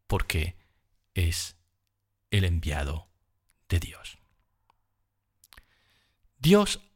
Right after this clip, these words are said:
actuaba en Jesús. Yo esto lo creo firmemente, claro. Y, y si Dios actuaba en Jesús, puedo creer que en torno a él sucediesen cosas extraordinarias.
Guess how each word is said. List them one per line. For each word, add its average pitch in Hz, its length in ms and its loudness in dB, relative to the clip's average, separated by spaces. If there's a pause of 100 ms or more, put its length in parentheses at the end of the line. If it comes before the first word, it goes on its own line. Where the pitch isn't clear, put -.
(140)
actuaba 95 760 2
en 95 160 2
Jesús. 85 460 -4
Yo 131 140 4
esto 127 200 0
lo 95 120 4
creo 92 260 2
firmemente, 92 720 4
claro. 101 380 2 (800)
Y, - 200 -10 (420)
y 147 100 4
si - 160 4
Dios 202 220 6
actuaba 175 340 6
en 151 80 2
Jesús, - 480 2 (160)
puedo 107 240 6
creer 98 360 2
que 95 120 4
en 92 120 2
torno 110 320 6
a 95 80 6
él 98 60 4
sucediesen 95 680 4 (400)
cosas 98 560 2 (380)
extraordinarias. 95 1500 0